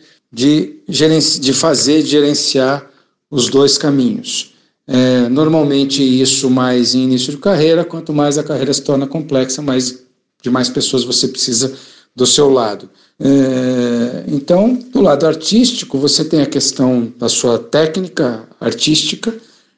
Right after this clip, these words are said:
mas você tem a questão também estética, simbólica, é, espiritual, social, histórica, é,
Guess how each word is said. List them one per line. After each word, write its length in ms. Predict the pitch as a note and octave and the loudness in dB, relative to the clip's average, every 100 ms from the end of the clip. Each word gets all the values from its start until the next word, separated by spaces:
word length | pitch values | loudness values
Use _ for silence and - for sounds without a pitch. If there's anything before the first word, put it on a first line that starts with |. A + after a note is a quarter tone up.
| _ - | _ -4
mas 160 | C#3+ | -2
você 260 | D#3 D3 E3 | 0 0 0
tem 140 | E3 | 0
a 60 | D#3 | -2
questão 300 | D#3 C#3 C#3 | -2 -2 -2
também 280 | C#3+ C3+ C#3+ | 0 2 2
estética, 720 | E3 - E3+ D#3 - - C3 | 0 0 0 0 -4 -4 -2
simbólica, 1040 | - D3+ C#3 D3 D3 C#3 C3+ - C3 B2 B2+ - _ _ _ | -2 -2 2 2 4 2 -2 -2 -2 -2 -6 -20 _ _ _
é, 220 | C3+ C3+ | -2 0
espiritual, 920 | D3+ - - D3 D3 D3+ D3 D3 C#3+ | 0 -2 4 4 4 0 2 2 2
social, 920 | C3+ - C#3 - D3+ D3+ D3+ C#3 B2+ - - _ _ _ - | 0 -2 0 2 2 2 0 -2 -4 -12 -20 _ _ _ -6
histórica, 1120 | C3 - E3 D#3 D3+ C#3+ C#3 - C#3+ B2+ B2+ _ _ _ _ _ - | -4 -2 2 4 4 2 -2 -2 -2 -2 -6 _ _ _ _ _ -12
é, 960 | C3 C3 C3 B2+ B2+ B2 B2 A#2+ A#2 | -2 2 2 0 -4 -4 -4 -4 -6